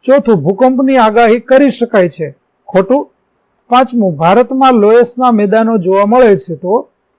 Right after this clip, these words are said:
ખોટું. પ્રશ્ન ચાર, મને ઓળખો, જેમાં પહેલું, હું ભૂકવચથી નીચેનું સ્તર છું, મેન્ટલ. બીજું, હું જળકૃત કે પ્રસ્તર ખડકમાંથી બનેલું છું, રેતાળ પથ્થર.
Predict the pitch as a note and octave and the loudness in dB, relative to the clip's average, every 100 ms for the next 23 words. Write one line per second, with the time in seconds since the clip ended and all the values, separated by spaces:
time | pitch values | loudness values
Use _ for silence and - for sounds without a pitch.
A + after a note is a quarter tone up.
0 | - F#3 F#3 D#3 - _ _ _ _ _ | -6 -4 -2 -6 -12 _ _ _ _ _
1 | _ _ _ _ _ - A#3 C4+ C#4+ C#4+ | _ _ _ _ _ -2 -2 -2 0 2
2 | D4 C#4 A#3+ C4 C4 C4 C4 C4 A3 A3+ | 4 4 4 4 4 2 2 0 2 0
3 | A3+ F#3+ C#4 A3 D#3+ - _ _ _ D3 | -2 0 2 2 0 -8 _ _ _ -4
4 | E3 C#4+ A3 D#3+ B3+ C#4 C4+ C#4 A3 A3+ | 0 2 2 0 0 2 2 2 0 -2
5 | C4 A3 G3+ G3 B3+ B3 B3 - A3 G#3+ | 0 2 0 0 0 0 -4 -2 -2 -2
6 | - B3 C#3+ _ _ E3+ F3+ F#3 F#3+ B3 | -2 -2 -2 _ _ -6 -4 -2 -2 -2
7 | - _ _ _ _ _ _ _ _ F#3 | -4 _ _ _ _ _ _ _ _ -4
8 | A#3 F3+ F#3 D#3 B3+ F#3 G3 A#3+ B3+ C#4+ | -2 0 -2 0 0 2 2 0 0 -2
9 | C4 B3 C#4+ G#3 A3+ - C#4+ C#4+ - A#3 | -2 -2 -2 0 -2 0 0 0 0 0
10 | A#3+ A#3+ B3 A3 B3 G3 G3+ G#3+ A3 F#3 | 0 0 -2 0 -2 -2 0 0 -2 0
11 | B3+ D3 _ _ - E3+ F3 F3+ G#3+ G3 | -2 -2 _ _ -6 -2 0 0 0 0
12 | A3 - B3+ | -4 0 0